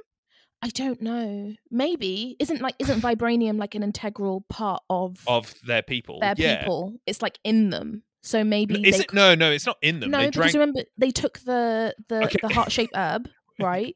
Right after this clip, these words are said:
Speaker 1: to heal them from smallpox because colonization, right?
Speaker 2: Yeah, we're skipping ahead a lot here, guys. Sorry. <laughs> That, that is the, people are like, "What?"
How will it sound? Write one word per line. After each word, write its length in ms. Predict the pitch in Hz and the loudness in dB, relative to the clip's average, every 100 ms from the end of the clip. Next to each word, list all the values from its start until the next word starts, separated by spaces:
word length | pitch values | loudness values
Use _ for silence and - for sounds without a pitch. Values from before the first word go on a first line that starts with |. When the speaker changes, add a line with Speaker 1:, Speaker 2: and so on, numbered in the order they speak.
| - | -4
Speaker 1:
to 120 | 247 | -2
heal 240 | 233 226 220 | 4 6 6
them 160 | 208 | 4
from 120 | 208 208 | -4 -4
smallpox 500 | 208 180 190 190 - | -2 0 0 -2 -4
because 240 | 214 196 | -8 -6
colonization, 800 | - 196 196 196 180 - 190 247 _ _ _ | -2 -2 -2 -4 -6 -6 -4 -6 _ _ _
right? 240 | - 180 156 | -2 2 6
Speaker 2:
Yeah, 240 | 151 131 | 8 6
we're 180 | 143 151 | 4 2
skipping 460 | - - - 165 123 | 2 -4 -2 2 4
ahead 200 | 131 120 | 4 4
a 60 | |
lot 240 | 110 104 113 | 0 -2 0
here, 240 | 120 110 - | 0 0 -2
guys. 180 | 113 95 220 - | -2 6 8 10
Sorry. 280 | 131 117 | 8 6
<laughs> 20 | 120 | 8
That, 200 | 143 147 | 6 6
that 100 | - | 2
is 160 | 151 - | 0 4
the, 400 | 165 151 165 160 | 4 4 2 4
people 260 | 180 185 180 | 4 6 4
are 60 | 120 | 2
like, 220 | 107 - | 2 0
"What?" 640 | 101 107 113 214 - - | -6 -4 4 4 4 -4